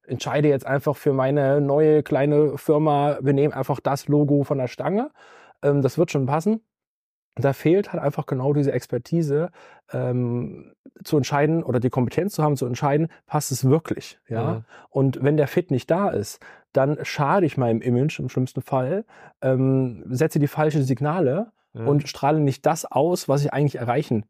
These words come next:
Speaker 1: möchte.
Speaker 2: Mhm.
Speaker 1: Und, ähm, man sollte natürlich auch schauen, dass man irgendwo bei seinem Standing bleibt, um auch unverwechselbar irgendwann zu sein und nicht sagen, ich, äh, wechsle meine Marke wie die Unterhose und hab jede Woche ein, ein anderes witziges Logo, sondern man muss das ja aufbauen,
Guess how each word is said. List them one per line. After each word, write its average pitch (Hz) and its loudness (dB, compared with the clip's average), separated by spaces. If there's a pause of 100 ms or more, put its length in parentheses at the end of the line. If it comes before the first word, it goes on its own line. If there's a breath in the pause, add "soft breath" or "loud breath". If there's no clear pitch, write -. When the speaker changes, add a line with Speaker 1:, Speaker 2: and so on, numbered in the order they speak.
Speaker 1:
möchte. - -2 (220)
Speaker 2:
Mhm. 123 -6
Speaker 1:
Und, 120 -4
ähm, 120 0
man 131 -2
sollte 127 2
natürlich 143 0
auch 135 -2
schauen, 139 0
dass 135 -4
man 139 0
irgendwo 143 2
bei 139 2
seinem 131 2
Standing 143 0
bleibt, 143 -2 (420 soft breath)
um 143 -2
auch 131 -4 (120)
unverwechselbar 156 2
irgendwann 123 0
zu - -4
sein 110 -2 (260 soft breath)
und 135 -2
nicht 151 0
sagen, 143 -2
ich, - -12
äh, 139 -2
wechsle 160 2
meine 147 0
Marke 160 0
wie 160 2
die 151 0
Unterhose 156 2
und 160 -2
hab 147 -4
jede 156 4
Woche 160 2
ein, 160 2
ein 156 0
anderes 156 2
witziges 127 -2
Logo, 135 2
sondern 147 2
man 143 0
muss 160 2
das 147 -2
ja 120 -6
aufbauen, - -4